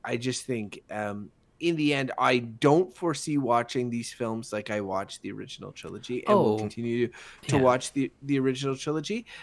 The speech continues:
Speaker 1: They haven't resuscitated or rekindled an interest i-, in me,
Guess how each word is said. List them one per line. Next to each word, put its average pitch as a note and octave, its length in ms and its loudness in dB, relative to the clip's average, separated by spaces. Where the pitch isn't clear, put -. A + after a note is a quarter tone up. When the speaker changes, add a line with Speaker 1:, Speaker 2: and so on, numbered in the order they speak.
Speaker 1:
They D#3+ 140 4
haven't E3 600 4
resuscitated C#3+ 2250 -4
or A2+ 240 -2
rekindled C3 640 -4
an A#2+ 120 -4
interest A#2+ 480 -8
i-, C2 120 -14
in A#2+ 280 -2
me, G#3 360 -2